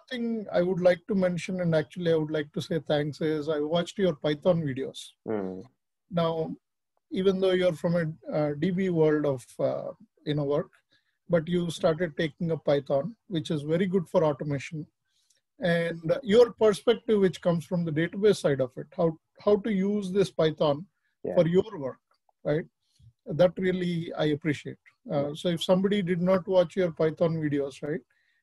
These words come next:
Speaker 1: I would suggest them looking at them because they're, they're very useful today. And what you're doing also, uh, is to adapt and change. Um, so I'm not just going to sit there and write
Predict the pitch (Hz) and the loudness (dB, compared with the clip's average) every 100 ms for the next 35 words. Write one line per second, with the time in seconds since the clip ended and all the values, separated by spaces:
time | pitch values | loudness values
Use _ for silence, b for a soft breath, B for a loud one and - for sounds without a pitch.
0 | _ 156 156 156 - 151 165 156 165 151 | _ 0 0 0 0 2 0 0 -2 -2
1 | 143 - 160 151 139 143 147 143 160 143 | -6 -6 -6 -6 -4 -6 -6 -6 -2 -2
2 | 135 151 147 170 - 180 175 180 220 214 | -2 -4 -4 -6 -14 -2 2 4 4 4
3 | 196 - - 165 151 - 151 135 - _ | 2 2 2 2 0 -2 0 0 -2 _
4 | _ _ _ _ _ - 175 175 190 220 | _ _ _ _ _ 2 4 6 6 6
5 | 247 247 208 202 208 196 175 165 156 170 | 8 8 8 6 6 6 6 4 4 4
6 | 147 151 - - 160 147 147 - - - | 4 4 -4 0 2 4 2 -2 -4 -2
7 | 170 156 - 160 156 175 - - - - | 0 -2 0 2 6 4 2 -14 -20 -4
8 | 165 151 - 196 202 156 147 - _ _ | 0 0 4 6 6 4 0 -10 _ _
9 | _ _ - 156 147 139 143 - 170 156 | _ _ -4 0 0 -2 -6 -2 2 4
10 | 156 165 180 165 151 170 - 190 175 - | 4 4 2 2 -2 -2 2 2 2 -2
11 | - 165 160 165 156 156 151 | -2 0 4 4 4 2 0